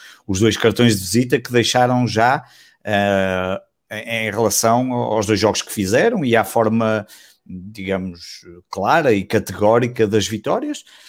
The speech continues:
Espero que o Porto não consiga fazer isso contra o Sporting quando jogamos em breve, mas são, são as duas, claramente as duas equipas. Claro que o Santa Clara acaba por ser um, uma equipa que,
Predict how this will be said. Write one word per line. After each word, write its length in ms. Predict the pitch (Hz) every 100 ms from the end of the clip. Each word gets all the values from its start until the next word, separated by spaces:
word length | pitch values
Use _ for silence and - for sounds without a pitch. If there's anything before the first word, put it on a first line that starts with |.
| - -
Espero 280 | - 85 85
que 100 | 85
o 40 |
Porto 220 | 104 92
não 80 | 98
consiga 300 | 92 87 95
fazer 320 | - 90 95
isso 200 | 95 87
contra 220 | - 98
o 40 | 101
Sporting 600 | - - 135 165 143 120
quando 200 | 104 101
jogamos 260 | 101 101 104
em 80 |
breve, 260 | 107 113 160
mas 280 | 180 - -
são, 360 | - 107 101 98
são 200 | - 110
as 80 |
duas, 340 | 101 120 117 - - - _
claramente 520 | - 147 165 147 147 123
as 80 | 120
duas 180 | 131 123
equipas. 360 | 143 254 359 - _ _
Claro 260 | 175 123 123
que 60 |
o 60 | 120
Santa 240 | 135 123
Clara 260 | 127 131 117
acaba 320 | 113 120 117
por 180 | 95 107
ser 260 | - 120
um, 320 | 120 117 110 - _ _ 101 _ _ _ _ _
uma 120 | 113 113
equipa 340 | - - 110
que, 280 | - 113 98